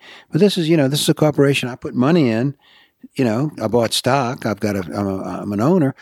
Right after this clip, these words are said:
I didn't agree to spend the money that way. Well, too bad. Sell your stock, you know. So we have a, a lot of that, that, that goes on. You know, people just taking advantage of,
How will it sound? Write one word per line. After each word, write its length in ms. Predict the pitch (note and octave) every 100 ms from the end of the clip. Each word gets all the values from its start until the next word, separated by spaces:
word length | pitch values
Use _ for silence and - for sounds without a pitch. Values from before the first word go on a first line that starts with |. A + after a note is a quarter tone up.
| -
I 120 | -
didn't 160 | D#3+ G#3+
agree 280 | C#3+ A2 G2+
to 80 | F2+
spend 320 | - G2+ F#2+
the 40 |
money 240 | F2+ E2+ E2+
that 240 | E2+ E2+
way. 280 | F2 A2 C3 -
Well, 240 | A2+ C#3
too 120 | - D3+
bad. 300 | E3+ - - - - - - -
Sell 140 | -
your 120 | C#3+
stock, 280 | A#2+ E2+ C#2+ _ _ _ _ _ _ _ _ _ _ -
you 80 |
know. 220 | G2 F2+ F2 _ _ _
So 180 | - D3
we 160 | D3 C3+
have 260 | D3 C#3+
a, 260 | A#2+ A2+ A2
a 120 | - A#2
lot 240 | C3+ C#3
of 120 | A2
that, 240 | F2+ A#1+ - _ -
that, 140 | F2 - _
that 140 | G2 E2+
goes 260 | F#2+ E2
on. 240 | D#2+ C#2+ B1 _ - _ _ _ _ _ -
You 100 | G2
know, 160 | E2+ G2+ - -
people 260 | G#2+ A2
just 360 | G2+ G#2+ - -
taking 280 | - G2+ A2+
advantage 480 | G2 F#2+ F#2+ F#2 G2
of, 240 | F#2